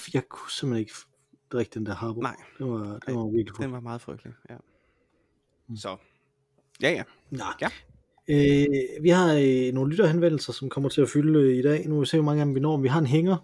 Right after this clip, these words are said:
Speaker 1: fra, øh, fra før, øh, jeg var, øh, jeg var på ferie.
Speaker 2: Ja.
Speaker 1: Øh, før din soloævl, der havde vi jo, øh, fra Jimmy, øh, som der, øh, skrev,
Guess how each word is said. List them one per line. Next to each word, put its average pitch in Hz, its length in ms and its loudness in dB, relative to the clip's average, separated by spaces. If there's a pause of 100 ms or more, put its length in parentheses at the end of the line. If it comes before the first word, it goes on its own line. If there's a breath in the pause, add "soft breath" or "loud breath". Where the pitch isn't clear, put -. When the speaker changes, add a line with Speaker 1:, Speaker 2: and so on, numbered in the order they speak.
(140)
Speaker 1:
fra, 123 480 -2
øh, 113 120 -4
fra - 140 -14
før, 156 320 -6 (140)
øh, 123 220 -2
jeg 110 220 -2
var, 107 300 -6
øh, 104 460 -8
jeg 107 100 -8
var 104 300 -12
på - 180 -20
ferie. 190 260 -6
Speaker 2:
Ja. 117 80 -4 (1040 soft breath)
Speaker 1:
Øh, 107 240 -6
før 151 80 0
din 120 200 -2
soloævl, 156 720 2
der 131 100 -2
havde 131 200 -4
vi 139 80 -4
jo, 117 260 4
øh, 110 160 -2
fra - 180 -16
Jimmy, 226 200 4 (460)
øh, 120 460 0
som 123 160 -10
der, 113 400 -2 (100)
øh, 110 500 -8
skrev, 175 280 -2